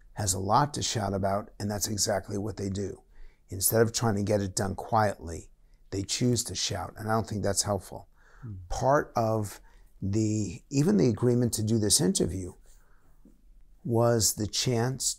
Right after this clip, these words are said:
Speaker 1: to suggest to people who are watching, "Don't behave badly.
Speaker 2: Mm.
Speaker 1: Your kids are watching you.
Speaker 2: Mm.
Speaker 1: Your neighbors are watching you. Your friends are watching you.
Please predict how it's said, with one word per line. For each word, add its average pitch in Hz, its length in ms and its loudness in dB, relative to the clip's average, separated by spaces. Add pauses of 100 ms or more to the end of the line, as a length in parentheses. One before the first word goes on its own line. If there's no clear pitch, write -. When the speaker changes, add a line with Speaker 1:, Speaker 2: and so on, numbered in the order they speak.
Speaker 1:
to 98 500 -2 (200)
suggest 113 600 4
to 110 100 -2
people 107 340 -2
who 98 160 2
are 156 100 6
watching, 95 600 2 (1040)
"Don't 104 160 -4
behave 107 340 2
badly. 98 540 0 (180)
Speaker 2:
Mm. 98 240 -10 (300)
Speaker 1:
Your 95 140 -4
kids - 360 4
are 110 60 2
watching 92 420 -2
you. 92 180 -10 (460)
Speaker 2:
Mm. 110 120 -8
Speaker 1:
Your 98 80 -4
neighbors 123 460 6
are 95 80 -4
watching 92 420 -4
you. 98 80 -6
Your 101 160 -2
friends 165 380 2
are 98 80 2
watching 92 400 -4
you. - 200 -14